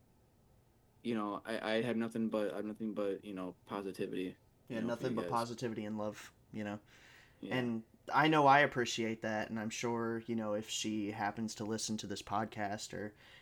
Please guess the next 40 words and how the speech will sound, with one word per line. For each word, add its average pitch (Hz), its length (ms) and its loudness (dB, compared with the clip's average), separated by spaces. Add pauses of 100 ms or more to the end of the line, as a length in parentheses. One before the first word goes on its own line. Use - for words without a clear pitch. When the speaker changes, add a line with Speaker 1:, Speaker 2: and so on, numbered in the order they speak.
Speaker 2:
if 117 160 -2
I 104 60 2
talk 101 280 0
to 104 80 -2
her 107 60 0
about 95 180 -2
it 98 140 -4
later 82 320 -4
or 85 40 -6
whatever, 82 380 -8
I'm 101 180 -6
pretty 123 260 0
sure 120 240 0
that 110 180 0
she's, - 760 -4 (140)
you 117 100 -2
know, 110 100 0
she's 123 240 -2
gonna 131 140 2
be 131 100 2
really 123 180 4
happy 110 200 -2
to 107 60 -4
hear 104 180 -2
that 92 180 -2
too. - 240 -4 (640)
And, 87 320 -8
um, 73 260 -12 (1500)
yeah, 107 300 -2
so 110 360 -4 (480)
that's 156 260 4
just 202 180 -2
kind 190 180 4
of 170 100 2
what's 165 200 2
been 156 180 0
going 135 240 4
on 131 160 4
with 120 160 -2
me. 117 320 0